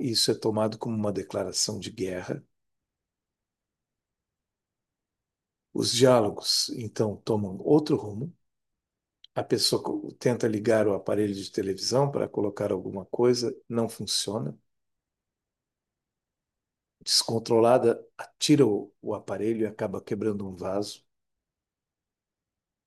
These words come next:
Então cai no chão e começa a chorar. Vejam,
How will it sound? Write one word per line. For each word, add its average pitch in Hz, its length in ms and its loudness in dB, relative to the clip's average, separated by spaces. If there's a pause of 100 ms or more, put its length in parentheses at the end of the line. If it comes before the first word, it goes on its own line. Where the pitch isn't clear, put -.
(420)
Então 117 340 6
cai 120 200 8
no 110 100 -2
chão 110 300 -4
e 104 40 -6
começa 95 440 -2
a - 20 -8
chorar. 90 480 -6 (1120)
Vejam, 120 440 -4